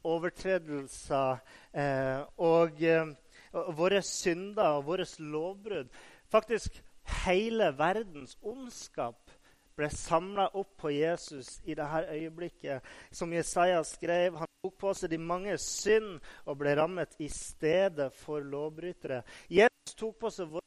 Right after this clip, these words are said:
synd. Og som et tegn for menneskene, både da og nå, så, så var det et tegn på at det var vår skyld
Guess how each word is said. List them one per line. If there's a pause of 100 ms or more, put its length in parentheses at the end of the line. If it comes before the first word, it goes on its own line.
(120)
synd. (1120)
Og
som
et
tegn
for
menneskene, (580)
både (160)
da (100)
og
nå, (1200)
så,
så
var
det (440)
et (160)
tegn (100)
på
at
det
var
vår
skyld